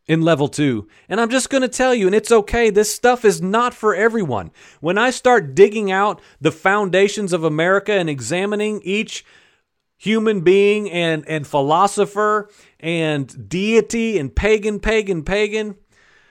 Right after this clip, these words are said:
that's inside the, the Supreme Court of the United States, people love saying, <laughs> This guy's lost his mind. Hey, look at this guy. You know what? People don't want to know things that are, like,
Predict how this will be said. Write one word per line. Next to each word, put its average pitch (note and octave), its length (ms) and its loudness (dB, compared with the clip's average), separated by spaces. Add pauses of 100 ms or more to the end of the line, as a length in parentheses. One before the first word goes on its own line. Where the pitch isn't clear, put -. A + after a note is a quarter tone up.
(1160)
that's E3+ 220 0
inside G3+ 840 0
the, D3 240 2
the C#3 140 0
Supreme F3+ 560 -4
Court G3 460 -2 (640)
of D#3+ 240 0
the D3 80 -4
United F3 360 0
States, G#3 580 -2 (640)
people G3+ 360 -2
love F#3+ 340 2
saying, E3 460 -2 (340)
<laughs> - 240 -10 (320)
This A#3+ 180 -2
guy's D#3+ 320 0
lost F3 300 4
his D#3 160 -4
mind. F#3 340 0
Hey, G3+ 320 0 (260)
look A3 240 4
at G3+ 160 -2
this A3 240 6
guy. C3 460 2 (760)
You D#3+ 120 -2
know G#3+ 160 2
what? A3 300 2
People C4 400 2
don't G3 340 2
want F#3 160 2
to E3+ 60 2
know D#3+ 280 4
things C3 380 -2
that C3 140 2
are, B2+ 120 4
like, B2 320 0